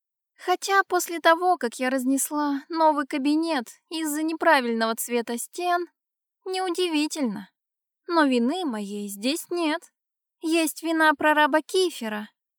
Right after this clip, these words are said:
который так и не привык к моим требованиям. И определённые обстоятельства. Всё ж таки, беременные ведьмы противнее не в два, а в пять раз.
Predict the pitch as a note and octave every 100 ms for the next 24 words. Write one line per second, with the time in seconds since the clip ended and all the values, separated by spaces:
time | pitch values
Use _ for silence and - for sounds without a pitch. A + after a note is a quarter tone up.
0 | - E4+ - F#4+ F4+ A3+ - D#4+ D#4+ F4+
1 | F#4 F#4 F#4+ F#4 E4 - F4 F4+ E4 E4+
2 | F4 D#4 D#4 C#4+ G#3+ G3 G3 G3 - _
3 | _ _ - C4+ D4+ G4 - _ F#4+ F#4+
4 | F#4 F4+ F4 C#4+ C4 C4+ C#4+ C#4+ - F4
5 | D4+ A#3 G#3 G#3 - A3 G#3 - _ _
6 | _ _ - - F#4 F4+ - F4 E4+ -
7 | D#4+ D#4+ D#4+ D4+ _ _ _ _ D#4+ D#4+
8 | D#4 E4+ F#4 C4+ A3 G#3+ A3 G#3+ A3 G#3+
9 | G3+ G3+ G3+ - _ _ F4+ F#4 - E4+
10 | D#4+ E4 D#4+ D#4 D#4 C4 C4 E4 D4 A#3+
11 | _ _ _ _ - F#4+ - - F#4+ E4+
12 | B3+ A3+ G#3 -